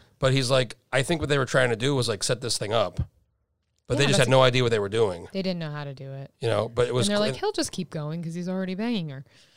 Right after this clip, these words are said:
Speaker 1: And it was, well, and he wasn't, but it was clearly, like, a, a, a, he was, like,
Speaker 2: He's being tricked into cuckolding.
Speaker 1: Correct. And he, he bailed. But, I mean, he was, like,
Speaker 2: I wonder, I bet it works more often than it doesn't.
Speaker 1: I bet, yeah, I'm trying to think of the
Speaker 2: Guys
Speaker 1: success,
Speaker 2: are gross.
Speaker 1: success rate there.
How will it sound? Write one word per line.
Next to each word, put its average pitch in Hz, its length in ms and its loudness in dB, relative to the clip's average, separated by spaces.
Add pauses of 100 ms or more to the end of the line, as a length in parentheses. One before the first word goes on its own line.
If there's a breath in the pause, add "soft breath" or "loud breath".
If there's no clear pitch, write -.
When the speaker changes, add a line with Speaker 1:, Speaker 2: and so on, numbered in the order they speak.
(320 soft breath)
Speaker 1:
And 139 80 2
it 143 40 4
was, 135 140 2
well, 135 160 0
and 127 100 4
he 127 60 6
wasn't, 110 400 4
but 113 80 0
it 123 40 -2
was 127 140 -2
clearly, 151 280 0
like, 117 300 -2
a, 117 140 -4 (140)
a, 110 280 -6
a, 104 220 -8 (100)
he 135 140 -4
was, 120 180 -2
like, 107 360 -4
Speaker 2:
He's 202 140 -10
being 196 200 -2
tricked - 340 -6
into 151 120 -10
cuckolding. 143 540 -12 (220)
Speaker 1:
Correct. - 480 0 (500)
And 131 100 -4
he, 120 120 -2
he 117 100 -6
bailed. 104 360 -2
But, 110 100 -2
I 110 60 0
mean, 110 300 -2
he 131 100 -6
was, 131 160 -4
like, 98 280 -4 (220)
Speaker 2:
I 190 40 -14
wonder, 185 260 -12
I 202 100 -6
bet 208 160 0
it 165 100 -4
works 175 320 -6
more 160 200 -8
often 151 260 -10
than 143 80 -10
it 135 100 -14
doesn't. 139 340 -12 (1200)
Speaker 1:
I 156 80 -8
bet, 139 120 0
yeah, 120 440 6
I'm 110 100 0
trying 117 180 -2
to 101 40 -4
think 101 200 -6
of 101 60 -8
the 98 60 -6
Speaker 2:
Guys 95 80 -6
Speaker 1:
success, 170 500 -4
Speaker 2:
are 160 60 -8
gross. 143 240 -10 (680)
Speaker 1:
success - 420 -8
rate 92 180 -12
there. 90 220 -14